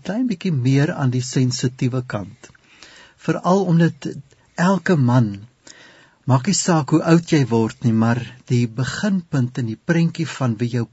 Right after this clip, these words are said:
pa is, wie jou pa was, bly belangrik. Maar ek wil begin. My naam is Miller Kroukamp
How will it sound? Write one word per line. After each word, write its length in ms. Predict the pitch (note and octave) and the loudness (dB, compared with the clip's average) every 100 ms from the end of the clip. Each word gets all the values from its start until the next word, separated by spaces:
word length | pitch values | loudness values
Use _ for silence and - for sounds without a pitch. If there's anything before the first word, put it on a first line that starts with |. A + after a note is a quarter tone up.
| _ | _
pa 320 | C#3+ B2+ B2+ | -2 -2 -4
is, 440 | D#3 A#2+ - - - | -4 -4 -6 -8 -6
wie 100 | C3 | -6
jou 140 | C#3 B2+ | -4 -6
pa 260 | - B2 A2+ | -6 -4 -6
was, 580 | F#2 A2+ F#2+ - - B2+ | -4 -6 -6 -10 -12 -12
bly 320 | G2 A2 C3+ C#3+ | -6 -4 -2 -4
belangrik. 720 | B2+ G#2 F#2 G#2+ - - - _ _ _ _ _ _ - - _ | -6 -6 -8 -12 -16 -20 -20 _ _ _ _ _ _ -20 -20 _
Maar 380 | B2 C3 D#3 - _ _ _ _ _ - | 4 4 4 -2 _ _ _ _ _ -2
ek 220 | D3 D#3 | -2 4
wil 140 | F#3 | 4
begin. 480 | F3 E3+ - E3+ F3+ | 4 2 2 2 4
My 140 | C3 | 4
naam 260 | C3+ B2+ C3+ | 4 4 4
is 140 | C3 | 2
Miller 300 | C3 A#2+ B2 | 0 2 0
Kroukamp 600 | - D#3+ F3 E3+ F#3 F3+ | -2 2 4 4 0 0